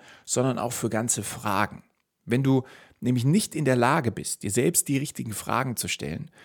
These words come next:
dann wirst du auch niemals Lösungen für irgendwelche speziellen Probleme finden. Ja, genauso wenig wirst du besonders komplexe Situationen differenziert betrachten können. Und du wirst dich wahrscheinlich überhaupt in deiner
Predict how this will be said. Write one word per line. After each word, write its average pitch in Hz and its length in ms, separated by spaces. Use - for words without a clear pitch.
dann 104 180
wirst 170 240
du - 80
auch 127 80
niemals 156 540
Lösungen 151 500
für - 160
irgendwelche 117 500
speziellen 113 500
Probleme 113 440
finden. - 240
Ja, 117 80
genauso 131 420
wenig 139 280
wirst 135 240
du 127 160
besonders 123 680
komplexe 127 540
Situationen 117 800
differenziert 113 640
betrachten - 540
können. - 200
Und 113 100
du 117 60
wirst 180 160
dich 147 80
wahrscheinlich 135 260
überhaupt 127 400
in 113 80
deiner 110 280